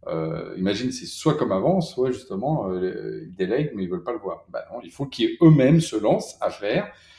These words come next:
Et pourquoi je dis des petites choses ? Parce qu'en fait, quand on essaye, il ne s'agit pas de faire peut-être son plus gros événement avec, euh, ces milliers de clients, euh, tout de suite en digital, mais on peut faire, euh, d'abord, euh, une forme réduite sur un segment, euh, voir qu'est-ce qui marche, qu'est-ce qui marche pas, sentir les trucs, d'un coup se dire, «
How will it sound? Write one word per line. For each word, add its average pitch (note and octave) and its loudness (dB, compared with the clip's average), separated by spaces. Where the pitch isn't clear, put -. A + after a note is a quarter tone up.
Et - -10
pourquoi G3+ -2
je E3+ 4
dis D#3 4
des C3+ 2
petites B2+ -10
choses ? C4+ -2
Parce - -4
qu'en A#2+ -2
fait, D#3 0
quand - -14
on A#2 -2
essaye, C#3+ 0
il G#2 -8
ne F2+ -6
s'agit F#2+ -6
pas B2+ 2
de B2 -2
faire G2 -4
peut-être A#2 -2
son F#2 -8
plus - -6
gros B2 2
événement A2 0
avec, F2+ -2
euh, F2+ -2
ces F2 -10
milliers G2+ -2
de - -12
clients, B2+ -2
euh, - -2
tout - -8
de - -12
suite - -10
en G#2+ -2
digital, G2 -2
mais C3+ 0
on G2 -4
peut G2 -10
faire, G2+ -2
euh, F#2+ -4
d'abord, G2 0
euh, E2 -4
une G2 -6
forme A#2 -2
réduite G2+ -6
sur E2+ -8
un E2 -4
segment, - -2
euh, E2 -4
voir A2 2
qu'est-ce - -8
qui A2 -8
marche, A#2+ 0
qu'est-ce F#2+ -8
qui G#2+ -12
marche A2+ -2
pas, B3+ -2
sentir A2 -4
les G#2+ 0
trucs, C4+ -8
d'un G#2+ -6
coup F#3 -4
se - -8
dire, « - -12